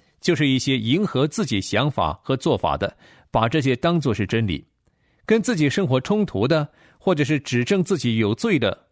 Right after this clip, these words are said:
就拒绝。不要以为我有这个选择权，我选择性的认知，连神也管不了我。不错，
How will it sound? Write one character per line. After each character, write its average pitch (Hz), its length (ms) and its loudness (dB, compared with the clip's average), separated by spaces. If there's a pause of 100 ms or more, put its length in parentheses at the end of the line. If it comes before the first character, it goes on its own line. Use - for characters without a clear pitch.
就 104 220 0
拒 107 180 -2
绝。 73 260 -6 (1160)
不 123 80 -2
要 117 140 2
以 90 120 0
为 87 340 -2 (240)
我 175 160 2
有 175 180 2
这 147 120 -2
个 123 120 0
选 82 280 -2
择 101 140 -2
权， 80 380 -2 (840)
我 123 240 2
选 110 340 -2
择 135 140 0
性 160 160 -2
的 127 100 2
认 131 240 0
知， 135 260 -2 (400)
连 160 220 2
神 151 200 0
也 147 120 2
管 87 220 0
不 110 60 0
了 95 180 2
我。 80 300 -2 (680)
不 87 140 -4
错， 85 260 -2